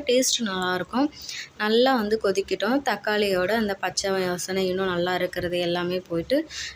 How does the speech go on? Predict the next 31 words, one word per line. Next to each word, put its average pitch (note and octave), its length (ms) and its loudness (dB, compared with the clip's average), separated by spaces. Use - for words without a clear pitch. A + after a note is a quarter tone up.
டேஸ்ட் A#3+ 300 4
வந்து G3 280 2
நல்லாயிருக்கும் G3+ 680 2
சூப்பரா. G3+ 380 0
இதை F#3+ 180 2
நம்ம F3+ 240 0
அப்படியே F#3 300 2
டம்ளர்ல G3+ 460 2
ஈவினிங்கில் G3+ 640 0
கூட A#3+ 160 2
டீ, D4 140 -2
காஃபிக்கு A#3+ 420 0
பதிலா G#3+ 400 4
கூட G#3+ 160 0
நம்ம A3 260 2
வந்து F#3 300 0
சூப்பு B3+ 300 -2
மாதிரி G3+ 300 0
குடிக்கலாம். G3 420 -4
எல்லா A3+ 180 4
டைமும் A3+ 340 2
நம்ம A3+ 160 2
வந்து G3+ 300 2
ஜூஸ் A#3 300 2
மாதிரி G3+ 300 2
போட்டு G#3 280 2
குடிக்காம G3 520 -2
இந்த A3+ 180 0
மாதிரி G3+ 240 0
சூப்பும் B3+ 400 0
குடிக்கலாம். G#3 380 0